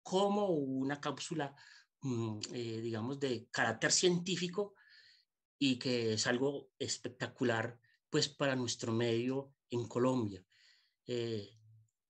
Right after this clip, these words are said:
a Julián Mauricio, muchas gracias de nuevo. Eh, queremos que, que sea como una especie de con-, conversadito. Tenemos una, muchas preguntas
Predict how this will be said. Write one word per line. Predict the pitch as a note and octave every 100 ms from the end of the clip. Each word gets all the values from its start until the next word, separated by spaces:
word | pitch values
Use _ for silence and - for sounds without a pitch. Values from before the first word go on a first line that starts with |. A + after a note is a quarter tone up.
| _ _ _ _ -
a | B2+
Julián | D3 C3 B2+
Mauricio, | B2+ C3 B2 D3
muchas | D3 D3+ D3 D3+
gracias | C#3+ D3 C#3 C#3 - -
de | A#2+ A2+
nuevo. | B2+ F3+ F#3 F3+ F3+ - - - _ _
Eh, | B2+ B2 A#2+ A#2 A2+ A2 G#2 A2 _ - - - - - - - _ _ -
queremos | C#3 B2+ D3
que, | D3+ -
que | C#3
sea | C3 C3+
como | D#3 C3
una |
especie | C3 D3 D3+
de | D#3 D3
con-, | D3+ C#3+
conversadito. | B2+ D#3 D#3 D#3+ F3+ F3 D3+ D3+ - - - -
Tenemos | C3 C3 C3+
una, | D3+ D3+
muchas | E3 B3+ A#3+ F3+ -
preguntas | D#3+ C#3 C#3+ E3 D3+ A#2+